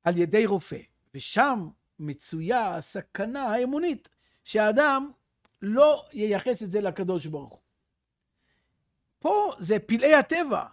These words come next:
ה-, הלחם. הרפואה היא הרבה יותר טכנולוגית אנושית. הרמב"ם לא סובר ככה, הרמב"ם סובר שזה אותו דבר. שניהם זה פלאי הטבע, וממילא אנחנו מודים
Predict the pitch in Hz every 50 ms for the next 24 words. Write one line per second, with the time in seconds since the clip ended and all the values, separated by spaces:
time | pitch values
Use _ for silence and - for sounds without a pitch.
0 | _ _ - 156 160 156 151 151 147 147 160 208 214 202 - 165 147 131 113 101
1 | _ _ _ _ _ _ _ _ _ _ _ _ _ _ _ _ _ - 143 156
2 | 185 180 - 226 226 247 277 269 262 285 320 - _ _ _ _ _ _ _ -
3 | 180 196 185 160 175 226 233 - - 226 196 - - 196 170 - 180 175 185 214
4 | 208 185 190 175 _ _ _ _ - 170 170 156 - - - - _ _ _ _
5 | _ _ _ _ _ _ _ _ _ _ _ _ - - - - 208 - 190 190
6 | 196 208 214 262 311 - 370 339 311 247 180 - 165 147 - - - - 165 190
7 | 202 214 208 - 240 226 190 196 190 196 196 - _ _ _ _ - - 196 240
8 | 247 - 285 285 294 302 294 294 277 302 - _ _ _ _ _ _ _ _ _
9 | _ _ _ _ _ _ _ _ - - - 277 240 233 233 269 294 285 254 208
10 | 190 214 208 196 185 160 - 208 196 190 196 185 170 - - 160 139 131 135 151
11 | 160 175 185 196 214 214 226 233 262 269 262 254 233 202 240 254 254 262 254 226
12 | 302 320 285 254 226 233